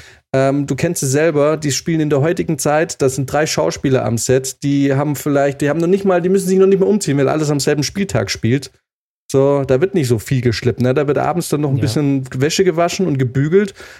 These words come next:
Speaker 1: und dann ist es, ist es so, naja, gut, aber
Speaker 2: Und
Speaker 1: das
Speaker 2: man muss natürlich auch dazu sagen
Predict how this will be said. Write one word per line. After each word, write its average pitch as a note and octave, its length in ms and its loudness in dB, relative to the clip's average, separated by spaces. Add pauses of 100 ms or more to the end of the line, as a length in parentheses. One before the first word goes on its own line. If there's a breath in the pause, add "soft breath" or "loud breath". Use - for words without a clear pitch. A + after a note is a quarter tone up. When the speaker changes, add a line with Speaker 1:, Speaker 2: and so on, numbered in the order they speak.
(120)
Speaker 1:
und C#3 160 0
dann D3 80 2
ist C#3+ 180 -4
es, C3 200 -4
ist C3+ 220 -4
es C3 220 -2
so, C3+ 180 2
naja, C#3+ 340 0
gut, G#2+ 200 -2
aber C3 280 2
Speaker 2:
Und C#3+ 200 0
Speaker 1:
das C#3 120 -6
Speaker 2:
man D3 180 0
muss C#3+ 240 0
natürlich C3+ 300 -2
auch C3 80 -2
dazu B2+ 300 -6
sagen A#2 500 -4